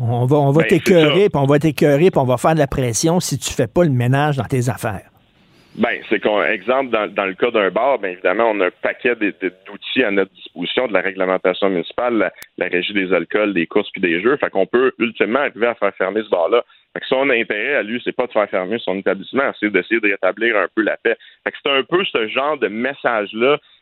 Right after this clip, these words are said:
Speaker 2: qui se passe. C'est pas une discussion, tu sais, c'est, on ne négocie pas avec ces gens-là. Ce qu'on fait, c'est qu'on leur dit, « Écoute, là, là, ça déborde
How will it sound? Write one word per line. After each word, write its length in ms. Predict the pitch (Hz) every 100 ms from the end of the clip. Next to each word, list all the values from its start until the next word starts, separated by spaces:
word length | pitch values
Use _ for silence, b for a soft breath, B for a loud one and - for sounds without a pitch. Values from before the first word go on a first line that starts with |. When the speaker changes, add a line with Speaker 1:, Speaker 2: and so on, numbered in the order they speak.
| _ -
Speaker 2:
qui 80 | 104
se 120 | -
passe. 300 | - 127 143 - - -
C'est 120 | 98
pas 140 | 147
une 140 | 147 104
discussion, 880 | 87 110 - - 92 - 120 139 113
tu 160 | 117
sais, 40 | -
c'est, 100 | 90 - B
on 140 | - 104
ne 120 | 101
négocie 600 | 110 131 127 113 - -
pas 160 | 147 139
avec 180 | 98 98
ces 140 | - 92
gens-là. 460 | 95 90 101 135 - b b _
Ce 120 | -
qu'on 200 | 120 92
fait, 220 | - 135
c'est 100 | 113
qu'on 180 | 95 98
leur 160 | 95 95
dit, « 120 | 110
Écoute, 320 | 101 - -
là, 100 | 82 - _ _
là, 140 | 113 131
ça 120 | 110 92
déborde 540 | 95 92 101 135